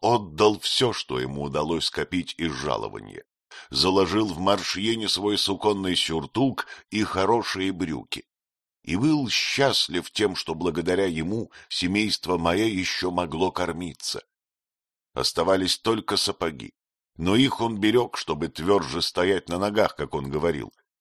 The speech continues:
Больше всего его удручало, что забастовка началась слишком рано, когда касса взаимопомощи не успела еще окрепнуть. В этом он видел единственную причину беды.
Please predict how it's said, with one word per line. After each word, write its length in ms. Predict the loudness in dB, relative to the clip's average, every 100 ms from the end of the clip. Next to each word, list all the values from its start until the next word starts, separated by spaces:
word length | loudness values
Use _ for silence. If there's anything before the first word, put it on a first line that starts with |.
| _ _ -8
Больше 480 | 0 2 2 -2 -2
всего 340 | -2 -2 -4
его 320 | -2 2 4
удручало, 640 | 4 0 -2 -2 0 2 0
что 240 | -2 -6
забастовка 760 | -4 -2 -4 -2 0 0 -2 -4
началась 640 | -4 -2 0 2 0 -4
слишком 800 | -4 -2 0 0 0 -2 -2 -2 -2
рано, 400 | -2 -2 -8 -18 -20 -18 -4
когда 400 | -2 0 0 -2
касса 480 | 2 2 2 -4 -6
взаимопомощи 1040 | -4 -4 -4 -6 0 0 0 -4 -6 -8 -16 -14
не 160 | -2 0
успела 560 | 0 0 0 0 0 0
еще 440 | -6 -6 -2 -2
окрепнуть. 760 | -2 -2 -4 -6 -16 -12 -12 _ _ _ _ _ -8
В 140 | 0
этом 280 | 0 0 -2
он 120 | -2
видел 380 | -2 0 0 -2
единственную 1080 | -2 -2 0 0 0 -2 -2 -2 0 -2
причину 580 | 0 0 0 0 0 -2
беды. 400 | -2 -4 -4 -12